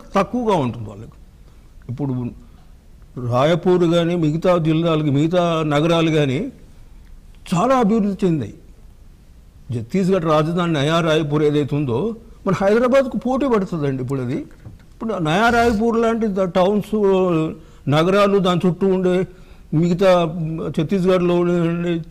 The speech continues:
చాలా నగరాలు చాలా అభివృద్ధి చెందినాయి. అది దాని, దాని యొక్క ప్రతి-, ప్రతిబింబం సహజంగా ఆదివాసుల మీద పడుతుందండి. అది ఎప్పుడో ఒకసారి వస్తారు, ఎప్పుడో ఒకసారి తిరుగుతారు, వాళ్ళ,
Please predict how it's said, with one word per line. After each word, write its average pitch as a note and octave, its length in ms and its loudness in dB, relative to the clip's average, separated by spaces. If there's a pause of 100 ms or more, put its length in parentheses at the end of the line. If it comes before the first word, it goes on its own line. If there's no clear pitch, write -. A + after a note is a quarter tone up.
(120)
చాలా F#3 200 4
నగరాలు G#3+ 680 2 (600)
చాలా B3 260 2
అభివృద్ధి A#3+ 600 2
చెందినాయి. G3 340 -2
అది - 140 -14 (460)
దాని, A#3 220 2 (300)
దాని G#3 260 0
యొక్క G#3+ 200 2 (720)
ప్రతి-, F#3 380 4
ప్రతిబింబం A#3+ 800 2
సహజంగా B3+ 840 0
ఆదివాసుల A#3+ 540 0
మీద C4+ 140 -2
పడుతుందండి. A#3 720 -2 (680)
అది E3+ 100 0
ఎప్పుడో F3 240 2
ఒకసారి C4+ 300 2
వస్తారు, B3 460 0
ఎప్పుడో A3+ 280 0
ఒకసారి A3+ 240 0
తిరుగుతారు, G3+ 680 -2 (260)
వాళ్ళ, C#3+ 140 0